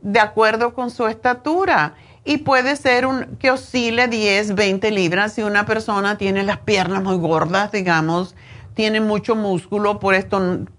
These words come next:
puedes oscilar diez a veinte libras, sobre todo con los hombres. Pero una mujer no tiene por qué pesar doscientas libras, o ciento setenta y ocho si mide cinco pies, porque el máximo que una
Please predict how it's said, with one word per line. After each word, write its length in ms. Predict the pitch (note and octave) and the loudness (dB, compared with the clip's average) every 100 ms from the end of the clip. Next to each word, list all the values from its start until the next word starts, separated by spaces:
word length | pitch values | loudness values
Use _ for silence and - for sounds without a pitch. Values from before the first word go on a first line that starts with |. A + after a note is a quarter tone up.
| _ - | _ -10
puedes 480 | - G3 G3 G3+ - - - - - | 0 2 2 -4 -12 -20 -20 -20 -2
oscilar 840 | A3 A3 - A#3+ G3+ F3 F3 F#3+ | -2 -2 -2 -2 2 4 4 0
diez 260 | F#3+ F#3+ G#3 | 0 0 2
a 100 | F3+ | 2
veinte 360 | E3+ E3 F3+ | 2 0 0
libras, 400 | G#3+ D4 D#4 G3+ | 0 0 2 0
sobre 240 | F#3+ F3+ F3 | 0 -2 -2
todo 240 | F3 E3+ | 0 0
con 140 | G3 G#3 | -2 -4
los 160 | A3 | -2
hombres. 420 | E4+ D#4+ F#3+ F#3 - - - - | 0 0 0 -2 -8 -20 -20 -8
Pero 320 | - A#3+ A#3+ A#3 | 2 4 4 2
una 300 | B3+ C#4+ C#4+ | 0 0 0
mujer 480 | C4 C4 C4+ B3+ | -2 0 0 0
no 240 | A#3 A3+ A3 | -2 -4 -4
tiene 340 | A3 A3+ A3+ | -4 -2 -2
por 380 | - F3+ E3 D#3+ | -2 0 0 0
qué 160 | A3+ A#3+ | 0 0
pesar 380 | A3 A3 G3 | 0 2 0
doscientas 540 | F3 F3+ F#3+ F#3+ F#3+ F3+ | 0 -2 -2 0 0 0
libras, 540 | F3+ F3 D#3+ D#3 - - - - - F#3+ | 0 0 0 -2 -6 -18 -20 -20 -4 0
o 200 | F3+ F3+ | 2 0
ciento 500 | - G#3 G#3 G3+ F#3 | -4 -2 -2 0 -2
setenta 480 | F#3 F3+ F3+ F3+ | -2 0 0 0
y 80 | F#3 | 0
ocho 320 | G#3+ G#3+ F3+ | 2 0 -2
si 140 | E3+ F#3 | -4 -2
mide 260 | F#3 F#3 | 0 -2
cinco 460 | F#3+ G#3+ A3 B3 B3 | -4 -4 -4 -4 -4
pies, 480 | D#4 G4 C#4+ D#3+ - - - - | -2 -2 -2 -4 -10 -20 -20 -4
porque 380 | B3+ B3 C4+ | -2 0 0
el 100 | C4 | 0
máximo 1000 | B3+ B3+ G3+ G4 - B3+ G#3 F#3+ A3 B3 - | 2 4 4 0 -4 -4 -2 -2 -2 -6 -6
que 80 | |
una 380 | G#3 G#3 G3+ F#3+ | -4 -2 -4 -6